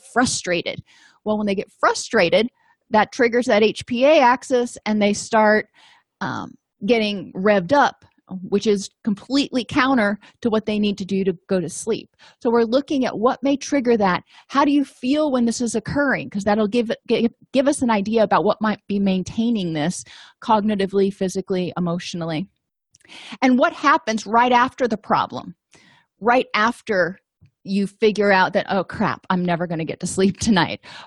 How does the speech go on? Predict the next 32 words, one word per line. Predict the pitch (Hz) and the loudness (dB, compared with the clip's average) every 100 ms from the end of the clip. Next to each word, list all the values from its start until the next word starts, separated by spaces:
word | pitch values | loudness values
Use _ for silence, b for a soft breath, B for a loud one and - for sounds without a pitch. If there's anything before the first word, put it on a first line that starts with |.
| _ | _
or | 214 208 202 190 180 - _ | 2 4 6 6 2 -2 _
when | 214 233 233 | -2 0 2
you | 240 | 2
were | 220 220 196 - - | 2 2 0 -4 -12
depressed | 185 214 262 190 170 - - - _ b b b - | -6 -2 2 2 0 -10 -14 -20 _ b b b 0
and, | 208 196 190 180 175 165 - _ _ | 2 4 4 0 -4 -8 -12 _ _
you | 196 | -6
know, | 180 131 - _ _ | -4 -6 -12 _ _
it | 196 | -4
started | 175 247 220 208 | -2 2 2 2
to | 208 | -4
lift, | 196 214 160 - - - _ _ - | -4 -2 -2 -4 -18 -20 _ _ -8
what | 196 208 | 0 0
happened | 208 233 208 214 | 0 0 0 -4
right | 180 196 190 | -2 0 2
after | 185 202 - 190 | 2 0 -4 -2
that, | 170 110 - - B B B - | 0 -2 -8 -20 B B B -6
to | |
give | 233 269 233 | 0 0 2
you, | 269 233 _ _ 208 | 0 0 _ _ -10
give | - 262 _ | -2 -2 _
us | 247 233 247 | 0 0 0
an | 220 | -2
idea | 208 190 240 247 180 - | 0 -2 0 4 2 2
about | 196 196 202 196 - - | 0 4 4 4 2 0
how | 254 262 | 2 2
the | 269 | 2
person | 302 254 240 214 | 0 -4 -4 -8
copes | - - 294 - - B B B 226 | 0 0 0 -2 -20 B B B -2
and | 226 214 | 0 2
what | 269 254 | 0 0
might | 233 240 240 | 0 2 2